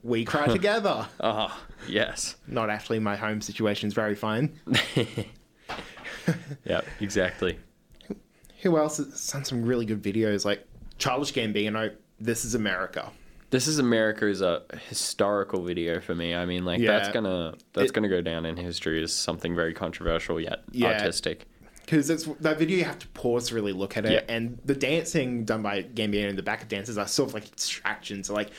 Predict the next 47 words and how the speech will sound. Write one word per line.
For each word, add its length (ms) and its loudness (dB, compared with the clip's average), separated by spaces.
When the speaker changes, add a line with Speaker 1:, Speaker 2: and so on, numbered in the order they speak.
Speaker 2:
Yeah. 160 8
Speaker 1:
look 100 4
at 80 4
us, 240 2
don't 200 -2
look 140 0
at 80 2
all 120 4
this 200 2
chaos. 760 2
Speaker 2:
Yeah, 240 4
no, 200 2
Speaker 1:
the 80 6
Speaker 2:
it's 100 4
Speaker 1:
real 60 4
Speaker 2:
a, 40 2
Speaker 1:
meaning. 300 6
Speaker 2:
I 100 6
love 140 4
the 60 6
meaning 360 2
behind 400 2
it. 160 2
Another 460 4
Speaker 1:
Yeah. 40 2
Speaker 2:
music 440 0
video 300 4
for 140 -4
me 260 4
from 280 0
him 480 2
would 300 2
be 1200 4
Sweatpants. 720 -2
Speaker 1:
Sweatpants. 240 2
Speaker 2:
That's 280 0
a 60 2
good 100 -12
music 320 -8
video. 320 -4
Speaker 1:
Because 200 4
the 120 2
internet 240 -2
has 100 -8
some 140 -6
good 160 0
videos. 520 0